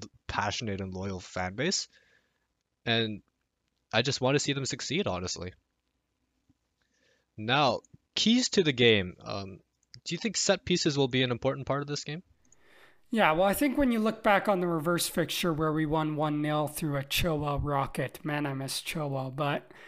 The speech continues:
Speaker 2: um, yeah, one of the keys, I remember we dominated the game for sixty minutes. Played, played quite well. Had a lot of control in midfield. Brentford kinda sat back.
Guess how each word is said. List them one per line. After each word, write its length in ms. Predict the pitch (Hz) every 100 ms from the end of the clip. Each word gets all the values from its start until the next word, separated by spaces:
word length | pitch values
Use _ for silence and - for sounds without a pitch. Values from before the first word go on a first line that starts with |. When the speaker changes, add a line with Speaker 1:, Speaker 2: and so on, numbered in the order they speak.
| - - - - _
Speaker 2:
um, 580 | 175 165 160 151 156 254 -
yeah, 360 | 202 233 233 214
one 260 | 214 254
of 80 | 247
the 80 | 233
keys, 420 | - 254 254 202
I 80 | 202
remember 400 | 202 214 220 202
we 120 | 185
dominated 560 | 170 196 202 196 185 170
the 60 |
game 220 | 170 185
for 140 | 180 165
sixty 400 | - - - 170
minutes. 640 | 170 202 196 190 - - - - - 139 - _ _ _ _ _ _ _ _ _ _ _ _
Played, 260 | - 226 196 160 - - -
played 240 | - 226 220
quite 280 | 220 214
well. 520 | 311 185 190 214 226 - - _ _
Had 200 | - 185
a 40 |
lot 240 | 175 185 202
of 60 |
control 520 | 202 208 - 196 185 185
in 140 | 170
midfield. 720 | 165 - 190 175 170 170 - - - 277 -
Brentford 440 | - 233 220 214 -
kinda 200 | 196 180
sat 400 | - 180 170 -
back. 480 | 151 156 175 -